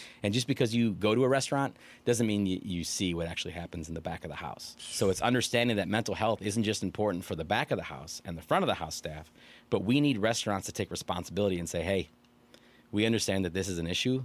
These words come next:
Mental health is an issue. Suicide is an issue." If we start the conversation by identifying the fact that the reason why we're silent is stigma, and we do it collectively,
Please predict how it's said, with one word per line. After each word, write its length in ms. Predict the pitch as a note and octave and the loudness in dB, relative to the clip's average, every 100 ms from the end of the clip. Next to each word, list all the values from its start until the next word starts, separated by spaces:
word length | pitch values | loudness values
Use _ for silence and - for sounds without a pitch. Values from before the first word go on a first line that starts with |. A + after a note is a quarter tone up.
| G2+ | 0
Mental 240 | G2+ A2+ | 0 0
health 220 | F#2+ G2 | 0 0
is 100 | F#2+ | 0
an 80 | F2+ | -2
issue. 320 | F2 - E2+ - | -2 -4 -8 -8
Suicide 500 | - G#2 G2 F#2+ F2 | -2 -2 0 0 -2
is 80 | |
an 100 | D#2+ | -4
issue." 300 | E2 E2 - - | -6 -6 -8 -10
If 180 | - - | -8 -2
we 140 | G2 | -2
start 340 | F2+ - A2 B2+ | -2 2 2 2
the 60 | |
conversation 640 | - A2 F#2+ F2+ G2 F#2 F2 | -2 -2 -2 -2 -4 -4 -2
by 140 | E2 | -2
identifying 580 | D#2+ D#2+ A2+ C3 F#2+ F2 | -2 0 0 0 -2 -4
the 60 | E2 | -4
fact 240 | F#2 E2+ | -6 -6
that 100 | F2 | -8
the 100 | E2 | -8
reason 300 | D#2+ G2+ F#2+ | -2 -2 0
why 140 | F#2 G2 | 0 0
we're 80 | E2+ | -2
silent 400 | - A2 B2 C3+ - - - | -2 0 0 -2 -6 -20 -6
is 220 | G#2+ G2+ E2+ | 0 2 0
stigma, 500 | - F3+ B2 D#2+ D#2+ _ _ _ - - _ | -2 0 0 -2 -4 _ _ _ -20 -20 _
and 80 | G2 | 0
we 80 | F#2 | 2
do 140 | G#2+ | 2
it 80 | G#2 | 2
collectively, 640 | - D3+ F3 G2 E2+ F2 | 4 2 2 -2 -4 -8